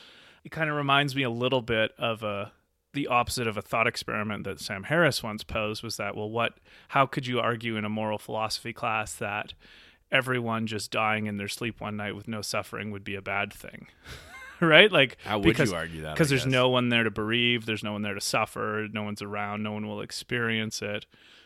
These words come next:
Speaker 1: Obviously, since it's coming from Sam Harris, there's no, like, afterlife to be tortured in kind of thing. So it's just all the lights go off for everyone all at once. Why is that bad? And then
Speaker 2: What,
Speaker 1: if that doesn't
Speaker 2: what, what
Speaker 1: jive with
Speaker 2: argument did he make?
Speaker 1: Well,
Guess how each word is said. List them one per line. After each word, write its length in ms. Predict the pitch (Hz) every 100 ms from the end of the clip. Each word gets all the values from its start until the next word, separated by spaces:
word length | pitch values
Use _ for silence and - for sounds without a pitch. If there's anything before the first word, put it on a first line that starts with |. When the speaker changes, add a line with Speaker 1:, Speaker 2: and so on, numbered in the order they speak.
| _ _ _ _ _ _ _ -
Speaker 1:
Obviously, 540 | 165 135 127 - 131
since 260 | - 127 110
it's 120 | 110
coming 200 | 117 110
from 200 | 110 107
Sam 220 | 110 104
Harris, 520 | 104 101 104 - - -
there's 160 | 113 107
no, 220 | 104 101
like, 180 | 101 - -
afterlife 640 | 104 - 107 104 101 -
to 140 | -
be 100 | 110
tortured 400 | 107 - - -
in 220 | - -
kind 260 | 143 - -
of 80 | -
thing. 220 | - -
So 160 | - 104
it's 80 | -
just 240 | - -
all 180 | - 123
the 80 | 123
lights 320 | 117 113 -
go 200 | - 110
off 200 | 107 101 -
for 280 | - 110
everyone 420 | 110 113 110 107 110
all 220 | 120 113
at 80 | -
once. 540 | 110 107 110 - - -
Why 160 | 123 101
is 100 | 101
that 200 | 98 -
bad? 420 | 123 131 135 139 - - - - _ _ -
And 160 | 123 117
then 320 | 110 107 101 _ _ _ _ _ _ -
Speaker 2:
What, 140 | 208
Speaker 1:
if 120 | 254
that 160 | 160 165
doesn't 220 | 175 180
Speaker 2:
what, 80 | 190
what 40 | 139
Speaker 1:
jive 80 | 143
with 20 | 156
Speaker 2:
argument 360 | 160 156 147
did 100 | 127
he 100 | 120
make? 260 | 95 98 110
Speaker 1:
Well, 180 | 175